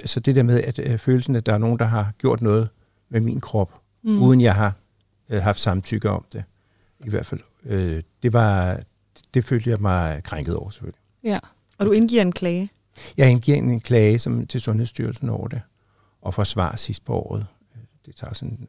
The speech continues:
Speaker 1: otte, otte måneder at få svar på det.
Speaker 3: Får du medhold i den klage?
Speaker 1: Ja, ja.
Speaker 3: Hvordan ender det? Ja.
Speaker 1: Ja.
Speaker 3: Og
Speaker 1: De
Speaker 3: de
Speaker 1: sagde
Speaker 3: beklager?
Speaker 1: Ja, ja. Øh, de tager alle sådan forbehold. Det er meget sådan, øh, formelt, og det er i de sprog, alt,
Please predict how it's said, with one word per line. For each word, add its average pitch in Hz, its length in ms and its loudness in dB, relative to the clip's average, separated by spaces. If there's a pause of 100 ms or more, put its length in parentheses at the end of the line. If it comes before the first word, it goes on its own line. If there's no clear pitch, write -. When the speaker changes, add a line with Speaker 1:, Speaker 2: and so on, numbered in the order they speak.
(140)
Speaker 1:
otte, 101 260 -8
otte 95 220 -6
måneder 87 280 -2
at 87 60 -8
få - 120 -12
svar - 260 -8
på - 100 -16
det. 80 160 -10 (340)
Speaker 3:
Får 185 140 -2
du 175 80 0
medhold 202 380 0
i - 20 -2
den 170 200 -6
klage? 170 220 -4
Speaker 1:
Ja, 123 100 6
ja. 139 60 8
Speaker 3:
Hvordan 151 200 2
ender 175 180 -4
det? 170 180 -6
Ja. 151 180 -2
Speaker 1:
Ja. 117 160 -2 (280)
Speaker 3:
Og 185 80 -6
Speaker 1:
De 135 40 2
Speaker 3:
de 127 60 2
Speaker 1:
sagde 160 120 4
Speaker 3:
beklager? 170 320 2 (600)
Speaker 1:
Ja, 127 200 6
ja. 107 240 6 (280)
Øh, 127 200 -2 (480)
de 139 60 -2
tager 131 240 2
alle 113 240 2
sådan 110 380 -4
forbehold. 110 520 -2
Det 139 140 6
er 127 80 6
meget 107 320 4
sådan, 104 280 0
øh, 85 160 -4 (920)
formelt, - 540 -4 (120)
og 98 320 -4
det 113 60 2
er 110 40 4
i 107 140 -2
de 139 100 4
sprog, - 460 -4
alt, - 140 -10